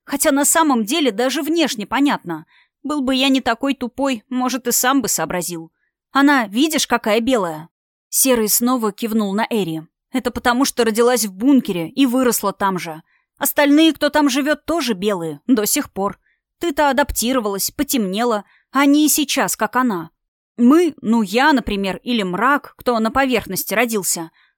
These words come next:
уже сразу с темной кожей и светлыми глазами. У нас организм перестроился под новые условия. А вы такие, какими были люди до того, как все случилось. Так что нифига это не от лунного света,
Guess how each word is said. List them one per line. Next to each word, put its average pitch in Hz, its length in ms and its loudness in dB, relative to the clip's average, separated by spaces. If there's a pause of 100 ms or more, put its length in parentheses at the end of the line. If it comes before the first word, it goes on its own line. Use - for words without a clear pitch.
(100)
уже 302 200 0
сразу 277 400 2
с - 80 -2
темной 277 320 2
кожей 269 360 -2
и 226 40 -2
светлыми 269 420 0
глазами. 202 640 -2 (140)
У 262 80 4
нас 262 260 4
организм 254 520 0
перестроился 262 720 -2
под 190 200 -4
новые 190 280 -4
условия. 170 540 -6 (540)
А 285 140 -4
вы 294 280 -6 (160)
такие, 294 400 -4
какими 285 380 0
были 269 260 0
люди 254 300 0
до 254 100 -4
того, 254 300 -4
как 269 180 -6
все 269 140 -4
случилось. 202 640 -6 (440)
Так - 160 -6
что - 180 -2
нифига 302 420 0
это 277 200 0
не 190 120 -2
от 202 140 -4
лунного 220 340 -2
света, 170 480 -4